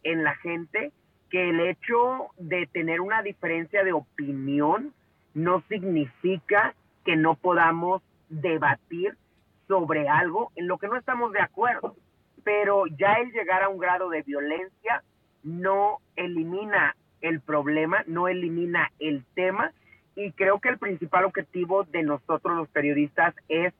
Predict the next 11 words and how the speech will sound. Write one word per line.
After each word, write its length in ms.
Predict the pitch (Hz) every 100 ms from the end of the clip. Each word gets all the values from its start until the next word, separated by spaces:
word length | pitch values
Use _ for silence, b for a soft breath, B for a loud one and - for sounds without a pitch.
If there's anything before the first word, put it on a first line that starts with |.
| b b b
cooperar 840 | - 190 156 - 165 156 156 208 240 _ -
a 140 | 170
través 340 | - 160 160 156
de 80 |
la 80 | 165
información 840 | 156 - 151 143 143 - 160 160 -
y 160 | 165 156
de 140 | 143
decir 420 | 135 135 - 185 208
la 200 | 202 156
verdad 460 | - 131 156 220